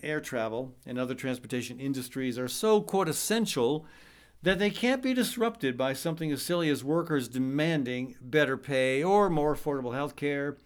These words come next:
or adequate sick leave, that sort of thing.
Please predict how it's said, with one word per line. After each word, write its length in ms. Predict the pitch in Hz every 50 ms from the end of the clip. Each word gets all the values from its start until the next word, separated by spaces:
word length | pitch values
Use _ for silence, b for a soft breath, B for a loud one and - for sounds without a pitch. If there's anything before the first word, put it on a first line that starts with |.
| b b b b b b b b b b b b b
or 160 | 151 151 151
adequate 360 | 151 147 139 143 - 135 131
sick 300 | - - - 180 160 -
leave, 300 | 135 143 143 135 131 123
that 160 | 135 135 127 -
sort 160 | - 123 110
of 80 | 104
thing. 300 | 95 101 101 101 104 110